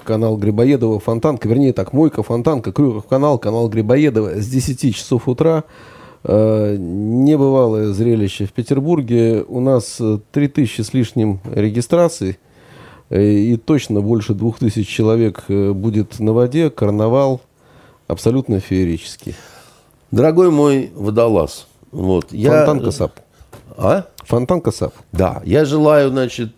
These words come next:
Speaker 2: тебе семь ку-, футов под килем.
Speaker 1: Мгм.
Speaker 2: Я,
Speaker 1: Для
Speaker 2: э,
Speaker 1: тебя доска приготовлена.
Speaker 2: О, Господи, да, две доски вместо мя-, мягкой постели, да? А на крыше сидит часовой,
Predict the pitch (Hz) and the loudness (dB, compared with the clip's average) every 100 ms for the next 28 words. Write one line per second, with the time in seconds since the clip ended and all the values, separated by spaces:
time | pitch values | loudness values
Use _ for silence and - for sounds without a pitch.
0 | - 123 127 131 110 123 120 110 117 101 | -10 -4 2 2 2 -2 -2 -4 -10 -12
1 | 104 127 117 98 - _ - _ - 107 | -6 -4 0 -2 -2 _ -20 _ -6 -6
2 | - 165 135 73 95 - 92 92 87 - | -2 2 2 0 -6 -12 -12 -10 -12 -14
3 | - _ _ - 76 85 120 139 139 135 | -20 _ _ -12 -2 2 4 4 2 0
4 | - 156 - 170 160 165 170 131 123 147 | 2 2 4 2 0 0 -2 -2 -2 -2
5 | 120 76 62 - _ _ _ _ _ _ | -2 -6 -8 -14 _ _ _ _ _ _
6 | _ _ _ - - 73 73 - - 80 | _ _ _ -8 -4 -2 -4 -8 -10 -8
7 | 95 95 90 87 92 101 - 107 90 87 | -6 -6 -2 0 2 2 2 -2 0 -2
8 | - 95 98 98 95 - 82 98 95 - | -2 -2 -2 -2 -4 -2 -2 -2 -4 -4
9 | 78 71 78 87 - - - - 139 143 | -4 -2 -4 -6 -8 -10 -8 -2 0 2
10 | 151 185 190 165 131 139 156 147 160 185 | 2 2 2 2 0 -2 -2 0 0 2
11 | 165 123 90 | 4 2 0